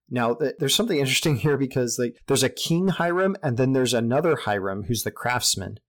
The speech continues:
And when I first saw Hiram, I was like, "Oh, you know, Masonic stuff." Well, it's not the King Hiram that's the Masonic Hiram. It's the craftsman Hiram.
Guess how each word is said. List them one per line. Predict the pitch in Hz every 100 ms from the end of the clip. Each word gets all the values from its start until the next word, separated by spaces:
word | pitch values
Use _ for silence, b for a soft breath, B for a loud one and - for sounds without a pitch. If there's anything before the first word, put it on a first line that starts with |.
| _
And | 123 127 123 113 -
when | - 131
I |
first | - 196
saw | 127
Hiram, | 113 139
I | 131
was | 117
like, | -
"Oh, | 190 220 143
you | 135
know, | 160 117
Masonic | 117 117 202 196 -
stuff." | 107 98 -
Well, | 135 127 -
it's | 143 156
not | 196
the | 180
King | - 185
Hiram | 175 123 110 110
that's | 107 107 -
the | 113
Masonic | 101 120 120 110
Hiram. | 107 95 95 - _ _
It's | 139 -
the | -
craftsman | - - 156 151 - 110
Hiram. | 95 101 - 98